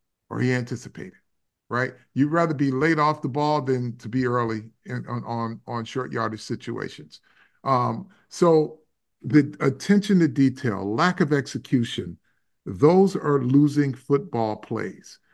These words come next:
When you have it called up right and you cannot execute it or you can't tackle, good teams will take advantage of that. And they, you give, you,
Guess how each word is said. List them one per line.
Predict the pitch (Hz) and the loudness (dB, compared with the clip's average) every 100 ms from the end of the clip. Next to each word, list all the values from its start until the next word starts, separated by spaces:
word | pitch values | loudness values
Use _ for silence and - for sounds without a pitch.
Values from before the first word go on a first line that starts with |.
| _ | _
When | 131 131 | -2 0
you | 127 120 | 0 -2
have | 147 170 175 | 2 4 4
it | 170 | 0
called | - 151 143 127 | -2 0 0 0
up | 120 98 _ | -2 -4 _
right | 110 131 180 233 - _ _ _ _ _ _ _ | 0 4 4 4 -4 _ _ _ _ _ _ _
and | 131 117 | -2 -2
you | 117 170 | -2 -6
cannot | 170 - 147 127 120 131 147 147 _ _ _ _ _ _ _ _ | -8 -2 0 0 2 4 2 0 _ _ _ _ _ _ _ _
execute | 131 151 - - 175 170 | 0 0 -2 0 2 2
it | 170 - | -2 -6
or | 113 | -6
you | 110 131 | -2 -2
can't | 151 - 139 101 - _ - | -4 -4 -4 -4 -10 _ -8
tackle, | - 160 160 175 175 175 _ _ _ _ _ _ _ _ _ _ _ _ - | 2 2 2 -2 -4 -6 _ _ _ _ _ _ _ _ _ _ _ _ 4
good | 185 190 | 6 6
teams | - 185 165 139 131 | 4 6 6 0 -2
will | 127 | -4
take | 127 139 123 | 2 2 2
advantage | 107 117 104 98 | 0 0 -2 -6
of | 98 | -10
that. | 104 - _ | -14 -16 _
And | 123 113 | -4 4
they, | 147 | 6
you | 170 143 | 6 4
give, | 170 180 170 - - _ _ - | 6 6 6 2 -20 _ _ -12
you, | - - 135 202 208 | -12 -6 2 2 2